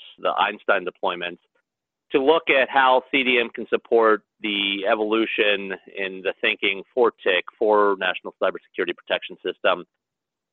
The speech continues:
and see w-, if there were additional things that could be done at the endpoint.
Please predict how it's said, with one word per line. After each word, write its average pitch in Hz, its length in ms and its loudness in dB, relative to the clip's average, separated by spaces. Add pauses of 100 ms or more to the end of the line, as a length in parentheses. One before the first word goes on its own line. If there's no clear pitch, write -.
and 107 280 -2
see 117 240 2
w-, 110 260 -6
if 113 220 0
there 110 140 4
were 101 420 2
additional 104 460 -4
things 101 300 -2
that 95 140 -2 (240)
could 104 100 -8
be 101 80 -6
done 98 240 0
at 98 180 -6
the 95 100 -6
endpoint. 82 480 -4